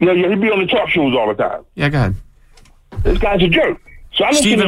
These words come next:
Speaker 1: Donald
Speaker 2: Stephen
Speaker 1: Trump
Speaker 2: Moore.
Speaker 1: shows.
Speaker 2: Stephen Moore.
Speaker 1: Yeah, exactly. So I listen, I listen, he's a jerk. I listen to Donald Trump say this, "I'm gonna get the brightest of the brightest." And I'm saying, you got twenty-some people.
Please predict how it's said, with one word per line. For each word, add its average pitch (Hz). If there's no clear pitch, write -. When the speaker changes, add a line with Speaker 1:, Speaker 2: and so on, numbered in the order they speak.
Speaker 1:
Donald 147
Speaker 2:
Stephen 196
Speaker 1:
Trump -
Speaker 2:
Moore. 120
Speaker 1:
shows. -
Speaker 2:
Stephen 147
Moore. 87
Speaker 1:
Yeah, 160
exactly. 147
So 170
I 185
listen, 240
I -
listen, 208
he's 196
a -
jerk. 165
I 160
listen 254
to 180
Donald 180
Trump 170
say 143
this, -
"I'm 202
gonna 208
get 160
the 147
brightest 240
of 196
the 156
brightest." 180
And 175
I'm 240
saying, 240
you 330
got -
twenty-some 254
people. 240